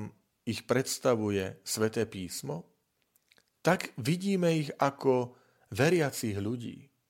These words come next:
Či je to už Matúš alebo Lukáš,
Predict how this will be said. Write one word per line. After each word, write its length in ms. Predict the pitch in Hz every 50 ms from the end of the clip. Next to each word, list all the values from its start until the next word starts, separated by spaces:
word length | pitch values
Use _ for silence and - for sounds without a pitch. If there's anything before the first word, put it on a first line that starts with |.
| _ _ _ _ _ _ _ _ _ _ -
Či 240 | - - 147 143
je 20 | 135
to 120 | - 120 107
už 160 | 95 92 104
Matúš 560 | 113 127 135 135 - 135 123 120 110 107 107
alebo 320 | 107 104 104 101 104 101
Lukáš, 560 | 104 127 135 - - 127 123 120 123 120 -